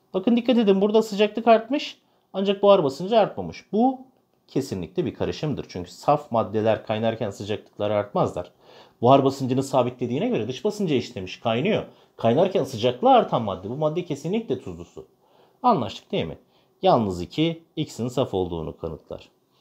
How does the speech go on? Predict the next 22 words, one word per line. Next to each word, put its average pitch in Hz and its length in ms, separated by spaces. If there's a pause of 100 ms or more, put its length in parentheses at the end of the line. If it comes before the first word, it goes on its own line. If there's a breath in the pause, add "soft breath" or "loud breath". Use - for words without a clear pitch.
(380 soft breath)
Şurada 208 440
yine 113 240
bir 104 60
sorumuz 107 500
var. 165 320
Direkt 160 320
bölgelerle 120 600
ilgili. 85 580 (120)
Ne 254 160
diyor? 202 240 (400 soft breath)
Sıvının 254 400
buhar 247 240
basıncını 233 400
dış 233 180
basıncı 202 320
eşitlediğinde 190 500
sıcaklık 196 480
sıvının 208 320
kaynamaya 196 440
başlama 202 340
sıcaklığıdır. 139 540
Evet. 101 240